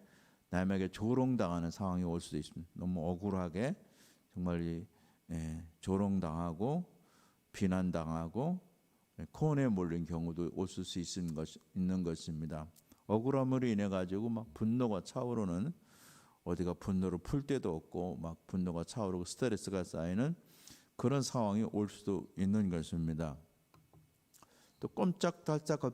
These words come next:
수 없는 그런 상황에 처할 수도 있습니다. 악한 사람들에게 공격당해가지고 막 어려운 상황에 몰릴 수 있어요. 꼼짝달싹할 수 없는, 아무도 풀 수 없는 그런 꽁꽁 묶이는 상황이 올 수도 있고요.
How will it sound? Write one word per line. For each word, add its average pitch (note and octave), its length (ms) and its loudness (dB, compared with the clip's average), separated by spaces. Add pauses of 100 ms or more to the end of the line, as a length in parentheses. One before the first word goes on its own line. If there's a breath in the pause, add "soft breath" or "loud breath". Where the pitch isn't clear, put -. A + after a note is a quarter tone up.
수 B2+ 120 -2
없는 A#2 320 2
그런 G2+ 220 0
상황에 G#2+ 320 2
처할 C3+ 320 0
수도 - 220 -4
있습니다. E2+ 640 -2 (400 soft breath)
악한 F#2+ 380 0
사람들에게 F2+ 760 0 (640 soft breath)
공격당해가지고 F#2 960 0
막 A2 220 -6
어려운 A#2 480 4
상황에 F2 320 0
몰릴 E2+ 320 2
수 - 140 -4
있어요. D#2+ 380 -2 (640 soft breath)
꼼짝달싹할 G2+ 960 -2
수 G2 120 -2
없는, G2 340 2 (440 loud breath)
아무도 C#3+ 380 0
풀 E3+ 200 -2
수 D#3 160 0
없는 F#2 320 2
그런 E2+ 420 0 (300)
꽁꽁 C#3 480 0
묶이는 F#2+ 340 0
상황이 F#2+ 300 0
올 E2+ 180 0
수도 F2 220 -4
있고요. D#2+ 400 -4